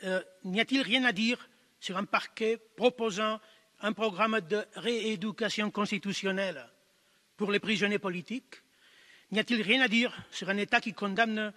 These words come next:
la plus importante université du pays pour avoir exigé la libération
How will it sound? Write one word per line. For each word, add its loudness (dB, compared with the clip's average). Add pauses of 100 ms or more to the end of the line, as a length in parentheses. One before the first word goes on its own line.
(320)
la -4
plus -2 (260)
importante 2
université 0
du -4
pays -2 (500)
pour -4
avoir 0
exigé 0
la 2
libération 0